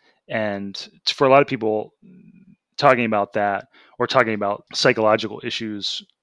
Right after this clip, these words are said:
uh, not necessarily problems, but just psychological aspects, talking about the environment or psychological aspects to these things is framed in terms of like, "Oh, you're saying,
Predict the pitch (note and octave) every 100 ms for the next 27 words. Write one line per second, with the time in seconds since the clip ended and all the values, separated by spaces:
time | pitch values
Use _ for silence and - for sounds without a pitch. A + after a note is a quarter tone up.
0 | - G#2 G2 F#2+ A2+ A#2+ G#2+ - A2+ G2+
1 | G2 B2+ G#2+ G#2+ G2 - G#2 G2+ - G#2+
2 | G#2 G2 G#2 G#2 A2 G#2+ - G#2+ G#2 -
3 | - - - _ - C3+ A#2 A2 G2+ -
4 | - A2+ G2+ G#2+ G2+ G#2 G2+ G2 A2 G#2
5 | G2+ G2 G2+ - B2 B2 - G#2 - -
6 | G#2+ G2 G#2 F#2 G#2 G2+ - - _ _
7 | _ _ _ - C#3+ A#2+ A2+ - - C3+
8 | B2+ A#2 G#2 A#2+ A2 G#2+ G#2 G#2+ - D3+
9 | B2 A2+ A#2+ - A2+ G#2+ G#2+ G#2+